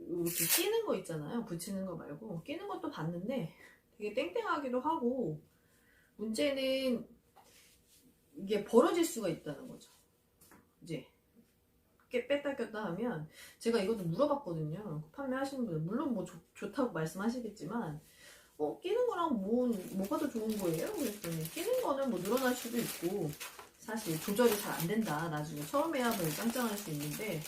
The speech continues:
근데 요거는 어쨌든 찍찍이로. 근데 어차피 이게 찍찍이가 나중에 뭐 오래 사용하면 끼는 것도 헐렁헐렁해지고 <laughs> 찍찍이도 조금 헐거워질 거 아니에요.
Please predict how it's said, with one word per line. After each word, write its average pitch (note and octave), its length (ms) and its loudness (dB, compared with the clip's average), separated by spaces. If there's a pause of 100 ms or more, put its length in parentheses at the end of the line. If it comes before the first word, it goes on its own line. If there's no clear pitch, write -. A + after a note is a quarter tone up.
(340)
근데 G3+ 140 0
요거는 D4 280 4
어쨌든 G#3+ 360 -2
찍찍이로. A#3 640 -4 (500)
근데 C#4+ 140 4
어차피 D#4 420 2
이게 F3+ 280 -2
찍찍이가 B3 500 -4
나중에 F#3 560 2
뭐 D#3 260 0
오래 A3 120 6
사용하면 F#3 880 0
끼는 E4+ 240 -4
것도 A#3 280 0
헐렁헐렁해지고 B3 1000 2
<laughs> G3 40 -2
찍찍이도 A#3+ 540 -2
조금 C4 200 -2
헐거워질 C4 500 2
거 E3+ 120 -4
아니에요. D#3 560 -6